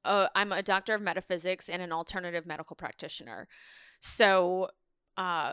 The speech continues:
I work with clients who are dealing with needing clarity in their life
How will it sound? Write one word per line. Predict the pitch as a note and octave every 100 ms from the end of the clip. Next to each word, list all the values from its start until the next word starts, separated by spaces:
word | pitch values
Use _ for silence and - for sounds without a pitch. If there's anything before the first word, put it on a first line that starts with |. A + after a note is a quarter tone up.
| - -
I | F#3+
work | F#3 G3+
with | G3 F#3
clients | - F#3 F3 E3+ F3 -
who | F#3 F#3+ F3+ F3 F3
are | - F3 E3+ E3+
dealing | D#3+ E3 F#3+ G3 F#3+ F3+
with | E3 F3 E3+ - -
needing | G3 G3 G3+
clarity | - F3 F3 E3+ - -
in | -
their | F3 D#3
life | D#3 C#3+